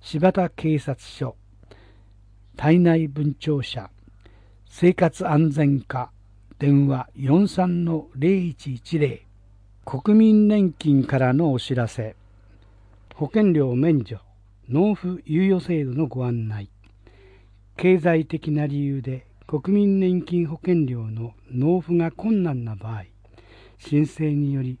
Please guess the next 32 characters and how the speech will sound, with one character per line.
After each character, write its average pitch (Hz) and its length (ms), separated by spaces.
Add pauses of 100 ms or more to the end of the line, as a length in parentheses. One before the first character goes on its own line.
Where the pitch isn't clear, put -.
(440)
免 160 300
除 120 160
ま 151 140
た 147 120
は 127 120
猶 185 240
予 160 160
さ 135 160
れ 135 100
る 139 100
制 139 280
度 117 140
が 143 220 (300)
あ 123 100
り 113 140
ま 107 140
す。 - 160 (840)
本 180 340
人、 113 240 (300)
配 139 240
偶 156 240
者、 107 300 (540)
世 - 220
帯 165 180
主、 - 360 (500)
免 156 260
除 131 100
の 120 160
場 123 160
合 127 80
の 117 180
み、 110 180